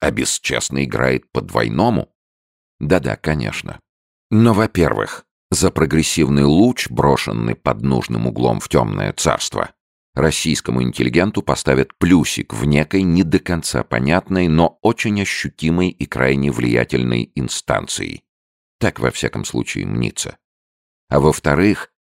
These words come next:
в этой победе сознательных смелых рабочих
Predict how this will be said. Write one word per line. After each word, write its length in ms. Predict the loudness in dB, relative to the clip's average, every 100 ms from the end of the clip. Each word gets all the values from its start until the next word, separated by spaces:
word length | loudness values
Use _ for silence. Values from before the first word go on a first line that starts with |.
| _
в 160 | 0 2
этой 460 | 2 2 -2 -2 _ _ _ -4
победе 600 | -2 2 4 4 2 -2
сознательных 840 | -2 -2 -2 0 0 0 -4 -4
смелых 480 | -4 0 0 0 -4
рабочих 720 | -6 -4 0 0 0 -8 -10